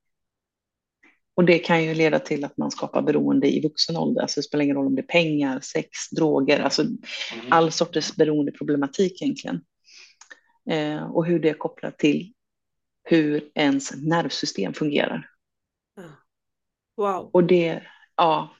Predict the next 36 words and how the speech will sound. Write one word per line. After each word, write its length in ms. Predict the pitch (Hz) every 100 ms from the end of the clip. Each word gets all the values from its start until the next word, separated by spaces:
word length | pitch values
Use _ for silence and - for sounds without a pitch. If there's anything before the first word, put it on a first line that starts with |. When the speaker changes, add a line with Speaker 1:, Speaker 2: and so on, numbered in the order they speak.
| -
Speaker 1:
det 160 | 180
är 100 | 170
verkligen 540 | 160 151 - 151 147 139
wow. 380 | 165 - 160 -
Så 140 | 175
för 140 | 170 180
mig 340 | 180 180 185
är 80 | 175
det, 100 | 156
jag 220 | 165 170
är 140 | 165
jätte-, 720 | 143 151 175 _ _ 160 151 - -
jätteintresserad 1080 | 147 165 - - 156 139 147 151 147 156
av, 340 | 151 143 143 - - - - - - _ _ -
ehm, 460 | 147 139 139 156 165 - -
jag 140 | - 165
vill 360 | 160 - 165
väldigt 260 | 160 165 156
gärna 240 | 160 147
läsa 260 | 147 139 147
mer 380 | 147 156 156 143
om 280 | 143 139 - _ _ -
polyvagal 760 | 151 143 139 143 143 143 151 147
theory, 520 | - 151 143 147 151
alltså 200 | 147 139
Peter 260 | - 139 143
Levine, 480 | 139 147 143 143
somatic 420 | 139 151 147 - -
experience, 800 | 139 - 151 143 139 143 143 -
alla 160 | 156 151
de 120 | 147
här 240 | 160 165
bitarna 360 | 165 170 151 143
som 160 | 143 -
finns 280 | 139 135 135
också. 300 | - 151